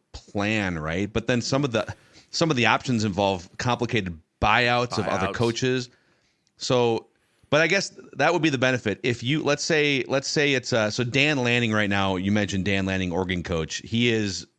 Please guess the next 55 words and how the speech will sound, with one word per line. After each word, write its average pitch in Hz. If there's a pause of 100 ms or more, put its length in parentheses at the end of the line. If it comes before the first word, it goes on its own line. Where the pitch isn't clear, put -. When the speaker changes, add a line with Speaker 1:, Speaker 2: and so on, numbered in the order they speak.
(300)
Speaker 1:
he 120
is 120
the 110
odds-on 101
favorite, 87
Speaker 2:
Mm-hmm. 98
Speaker 1:
just 123
ahead 127
of 90
Dabo 110
Swinney, 90 (1000)
three 120
to 123
one 113
versus 98
four 95
to 90
one. 73 (440)
But 123
couldn't 170
Dan 135
Lanning 123
then 135
just 120
pull, 113
like, 104
thirty 113
of 101
his 101
stud 104
players 101
from 95
Oregon 98
down 95
to 98
Alabama? 87 (240)
Right? 92
Wouldn't 104
Speaker 2:
Yeah. 95
Speaker 1:
that 90
be 98
the 82 (300)
Speaker 2:
You 117
Speaker 1:
easiest 98
Speaker 2:
could, 110
but 107
Speaker 1:
solution? 101
Speaker 2:
then 110
what 110
do 107
all 104
the 101
Alabama 101
players 82
do? 82